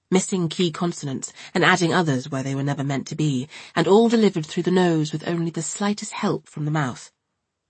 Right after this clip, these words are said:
Fine morning, Missus B, fine morning. Something to thank the Lord for. Hortense seemed terribly nervous about the imminent likelihood that he should raise his head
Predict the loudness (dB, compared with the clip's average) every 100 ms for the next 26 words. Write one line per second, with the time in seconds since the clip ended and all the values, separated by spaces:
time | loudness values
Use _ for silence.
0 | _ _ _ _ 2 4 6 6 6 4
1 | 0 _ _ -10 -8 -2 2 2 4 2
2 | 2 4 4 4 2 -4 _ _ -6 -4
3 | -2 -2 -2 0 0 2 4 6 6 4
4 | 0 0 -6 _ _ _ _ _ _ _
5 | _ _ _ _ _ _ _ _ 2 4
6 | 6 4 4 2 2 4 0 -2 2 4
7 | 4 4 4 2 -2 -6 -8 -8 -8 -4
8 | -2 0 -2 -4 -4 -4 -4 -10 -10 -12
9 | -12 -14 -8 -6 -4 -4 -2 -2 -6 -4
10 | -2 -2